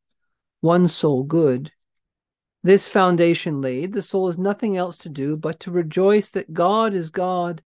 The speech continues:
and to abandon itself so entirely to His good pleasure that it feels an equal satisfaction in whatever it does,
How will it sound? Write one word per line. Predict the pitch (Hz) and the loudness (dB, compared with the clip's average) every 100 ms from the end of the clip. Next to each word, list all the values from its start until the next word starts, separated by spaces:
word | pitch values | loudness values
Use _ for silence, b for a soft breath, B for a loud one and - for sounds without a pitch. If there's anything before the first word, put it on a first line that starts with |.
| _ _ _ _ | _ _ _ _
and | 170 | -8
to | 170 | -4
abandon | 175 165 180 220 220 220 196 | -2 0 2 2 2 0 -4
itself | 175 - - 185 185 - _ | -8 -10 -6 -4 -4 -8 _
so | - 208 226 | -6 0 0
entirely | 233 214 220 226 233 233 | 0 0 0 0 -2 -4
to | 208 | -8
His | 175 226 214 | -6 -8 -4
good | 220 190 | -6 -6
pleasure | - 135 131 120 139 _ _ _ _ _ _ _ _ | -8 -8 -8 -16 -20 _ _ _ _ _ _ _ _
that | 180 | -2
it | 185 - | -2 -2
feels | - 220 233 233 220 | -2 2 4 4 2
an | 196 - | -4 -4
equal | 226 247 - 262 240 | -4 -4 -4 -4 -4
satisfaction | - 214 190 - 202 190 196 - 208 | -4 -6 -6 -6 -2 -2 -4 -8 -6
in | 185 | -4
whatever | 175 185 214 220 | -2 0 -2 -2
it | 214 156 | -4 -4
does, | 143 131 147 - - | -10 -12 -18 -20 -20